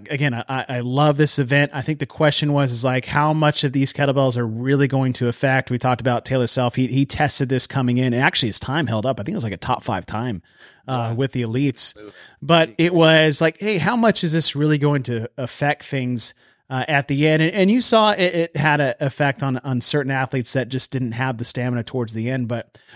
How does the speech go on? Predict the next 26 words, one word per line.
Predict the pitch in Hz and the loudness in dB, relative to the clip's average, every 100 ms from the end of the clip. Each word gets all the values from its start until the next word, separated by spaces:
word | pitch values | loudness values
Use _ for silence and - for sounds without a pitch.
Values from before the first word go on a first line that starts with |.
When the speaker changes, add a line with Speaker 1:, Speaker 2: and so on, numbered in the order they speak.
| - | 0
Speaker 1:
I'll, | 180 | 2
I'll, | 196 190 185 | 4 4 2
I'll | 165 156 | 0 0
talk | - 202 - | 2 2 4
back | 170 165 - | 2 2 0
to | 170 160 147 139 127 | 0 2 2 -2 0
what | 156 | 2
I | 151 | 2
liked | 147 151 143 | 0 -2 -2
about | 135 131 131 _ _ _ _ | -2 -2 -4 _ _ _ _
the | - 127 | -8 -2
last | 135 170 180 - | 4 4 4 2
event | 156 147 | 0 0
that | 143 131 | -2 -2
we | 131 | -2
had | 131 131 123 | -2 -2 -4
with | 117 120 - - | -4 -6 -8 -8
the | 127 | -4
monostructural | 131 135 - 143 139 127 120 | -2 -2 -2 -4 -4 -6 -8
test | - 110 101 - - | -8 -10 -8 -10 -12
and | 113 | -18
then | 120 113 | -18 -20
the | 117 117 - | -20 -20 -2
heavy | 151 151 147 135 131 | 2 4 4 2 -2
lifting | 165 - 147 | -2 0 -4
test. | 123 107 104 | -4 -8 -8